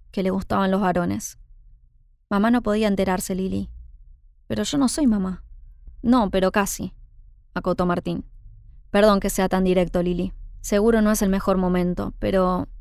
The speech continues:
lo veíamos los tres, papá también, y nos preocupaba. Mamá te manejaba como quería. Siempre hablábamos de eso. Terminabas justificándote, contándole tus cosas y saboteándote.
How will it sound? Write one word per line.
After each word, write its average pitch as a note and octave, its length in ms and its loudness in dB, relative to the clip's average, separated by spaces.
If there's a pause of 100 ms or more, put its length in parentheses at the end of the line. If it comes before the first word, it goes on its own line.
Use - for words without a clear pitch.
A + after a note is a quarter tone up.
(280)
lo G3+ 220 -2
veíamos A3+ 400 4
los G#3 160 -4
tres, - 400 -4 (300)
papá A3+ 240 2
también, G3+ 460 4 (440)
y F#3 80 -2
nos - 140 2
preocupaba. F3+ 720 4 (580)
Mamá A#3 220 2
te C4+ 100 -2
manejaba A#3 440 4
como F#3+ 200 0
quería. G3 500 -2 (640)
Siempre C4 320 0
hablábamos F3+ 460 2
de E3+ 140 2
eso. - 340 -6 (640)
Terminabas G#3+ 480 2
justificándote, F#3 960 -2 (500)
contándole G#3 540 4
tus G#3 160 -2
cosas A3+ 380 2
y F#3 60 0
saboteándote. E3+ 800 -2